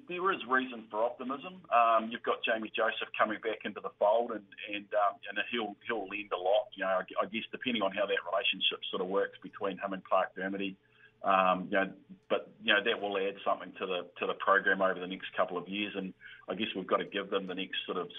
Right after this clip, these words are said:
season or two to sort of, um, to see some improvement. Then they've got some, some really exciting outside backs. You know, the, um,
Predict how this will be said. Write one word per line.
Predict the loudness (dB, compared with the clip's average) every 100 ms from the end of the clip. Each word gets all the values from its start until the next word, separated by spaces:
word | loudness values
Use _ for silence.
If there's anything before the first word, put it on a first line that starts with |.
| -4
season | -2 -2 -6
or | -6 -4
two | -2 -2
to | -4 -8 -6
sort | -6
of, | -6 -2
um, | 0 0 -2 -12 -20 -20 _
to | -8 -2
see | -2 -2
some | -4
improvement. | -4 -2 -2 0 -2 -2
Then | 0
they've | 0 2
got | -2 -2
some, | -4 -4 -10 -18 -18 -14 -4
some | 0
really | 2 2 0
exciting | -2 0 2 2 0
outside | 0 0 -2 0
backs. | -2 -2 -4 -10 -2
You |
know, | 0 2
the, | 2 0 0
um, | 0 0 -4